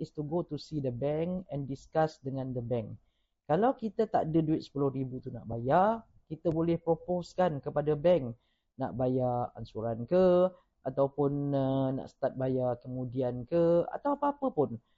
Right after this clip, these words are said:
Bila kita pergi berjumpa dengan bank, bank tu pun, apa ni, akan, uh, uh, akan suka dengan keadaan tu sebab yang dia tak suka kalau kita, uh, apa ni, menghilangkan diri. Kita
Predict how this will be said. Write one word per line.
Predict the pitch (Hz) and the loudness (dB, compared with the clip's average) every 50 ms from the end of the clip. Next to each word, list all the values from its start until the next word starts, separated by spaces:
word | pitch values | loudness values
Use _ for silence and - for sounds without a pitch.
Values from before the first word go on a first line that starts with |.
| _ _ _ _ _ _ _ _ | _ _ _ _ _ _ _ _
Bila | 151 180 220 254 302 302 | 0 0 2 2 0 0
kita | 302 262 226 - 233 233 233 | -2 -6 -2 0 0 0 0
pergi | 214 196 202 202 | 0 -2 0 0
berjumpa | 185 175 160 180 180 170 - 170 | 0 0 0 -2 -4 0 0 0
dengan | 160 156 151 147 139 135 123 | 0 2 0 0 -2 0 0
bank, | 127 131 131 139 147 160 180 185 151 131 135 | 2 2 2 2 0 -2 -6 -10 -12 -12 -2
bank | - 190 208 214 208 - | 0 0 0 0 -4 -6
tu | 240 240 233 - | -6 -6 0 0
pun, | 277 277 254 262 277 262 - _ - | 0 0 0 -2 -8 -12 -14 _ -10
apa | 147 - _ 165 170 | -10 -8 _ -4 -2
ni, | 170 170 - | -2 -2 -2
akan, | - 165 - 180 175 165 165 - - - - | -4 -2 0 0 0 0 -2 -6 -10 -12 -6
uh, | - 147 151 156 156 156 151 147 - - | 0 2 4 4 6 4 4 4 2 0
uh, | - 123 139 135 139 135 139 139 135 135 - - - - _ _ - - | 0 4 6 6 8 8 8 8 6 6 4 2 -4 -12 _ _ -4 -2
akan | - 180 - | -2 -2 -2
suka | - 208 - - 254 214 | -4 -6 4 6 6 6
dengan | 196 196 185 | 8 6 4
keadaan | 190 190 170 - - 180 190 190 | 4 4 4 4 2 2 2 2
tu | 208 233 | 0 -2
sebab | 233 - 202 180 214 220 220 - _ _ _ _ _ _ | -2 -2 2 4 4 4 4 2 _ _ _ _ _ _
yang | _ 175 185 180 | _ 0 2 2
dia | 180 | 2
tak | 170 123 120 | 2 0 -4
suka | - 143 135 - 214 240 233 | -4 -8 -2 2 2 4 4
kalau | 214 220 220 | 4 2 2
kita, | 214 240 226 - 254 254 247 240 240 - - | 0 -2 2 4 6 6 6 6 4 2 0
uh, | - 190 196 196 196 | 4 6 6 6 6
apa | - - 208 | 4 0 0
ni, | 214 214 | 2 4
menghilangkan | 214 226 196 240 220 254 262 247 254 254 247 | 4 4 2 4 6 6 6 6 4 2 2
diri. | 262 294 285 269 202 143 120 - _ _ _ _ _ _ _ _ _ _ | 2 2 2 0 -2 -2 -4 -8 _ _ _ _ _ _ _ _ _ _
Kita | - - - - 226 | -4 -4 2 4 4